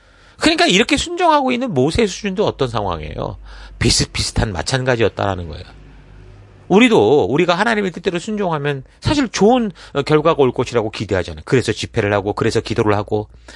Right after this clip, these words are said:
그건 사람들의 인지상정이죠. 사람이라면 누구나 보통 그렇게 생각하는 건 당연합니다. 그래서 우리가 기도할 때 반드시 우리의 기도대로 될 것이다라는 기대를 가지고 기도하게 하죠.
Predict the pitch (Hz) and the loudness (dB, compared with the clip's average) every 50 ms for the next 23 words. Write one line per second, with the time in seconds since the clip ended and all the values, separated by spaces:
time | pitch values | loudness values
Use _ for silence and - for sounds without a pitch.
0 | - - - - - 285 302 233 135 - - - _ - - 143 - - 110 131 | -20 -20 -2 0 0 2 2 0 -4 -6 -12 -12 _ 2 2 2 2 2 2 0
1 | 269 277 - 143 147 151 160 160 208 220 - 262 240 247 302 240 165 110 - - | 0 0 2 0 2 2 0 -2 -2 -2 -2 -2 -2 -2 -2 -4 -4 -6 -8 -10
2 | 82 85 - _ _ _ _ - - - - - 320 320 330 311 311 311 294 277 | -14 -14 -18 _ _ _ _ -20 -6 0 2 4 4 4 4 2 0 -2 0 0
3 | 262 254 254 233 254 311 269 196 233 311 320 403 381 381 339 - 277 262 - 294 | 0 2 0 0 0 -2 -2 -2 -2 0 0 2 2 2 4 2 0 0 2 0
4 | 294 262 - - - - _ - 220 247 - 285 262 - 285 269 269 - - 220 | -2 -2 -8 -12 -20 -16 _ 0 0 2 2 2 0 0 0 -2 -2 -2 -2 -2
5 | 208 208 202 - - 117 110 123 135 156 175 180 139 107 - 85 82 85 82 80 | -2 -2 -4 -4 -4 -6 -4 -2 -2 -4 -2 -4 -4 -4 -4 -6 -6 -8 -8 -10
6 | - _ - 202 175 170 165 151 151 139 147 139 - 139 135 135 127 123 123 - | -6 _ 2 2 4 4 4 2 4 2 0 0 0 2 4 4 4 2 0 -4
7 | - 131 123 123 - - - - - - _ - - 135 170 220 254 - 277 160 | -2 -2 -2 -2 -4 -8 -20 -20 -20 -14 _ -6 -4 0 0 0 2 2 0 0
8 | 147 165 160 135 - 120 135 135 131 123 120 117 113 113 107 123 117 117 - 107 | 2 2 0 0 0 0 2 2 4 2 2 0 -2 2 2 2 2 2 0 -2
9 | 101 98 - 127 110 - - 117 101 107 120 165 196 190 - - - _ - - | -4 0 0 0 0 2 0 2 2 4 2 2 0 0 -4 -16 -20 _ -6 -2
10 | 143 143 - 170 190 208 185 170 - 156 139 123 - - - 123 107 104 101 98 | 0 4 4 4 4 4 2 2 0 -4 -8 -6 -8 -6 -4 -2 -4 -4 -4 -8
11 | 101 104 92 85 - - 90 98 95 92 - | -8 -8 -8 -10 -14 -18 -18 -18 -20 -20 -20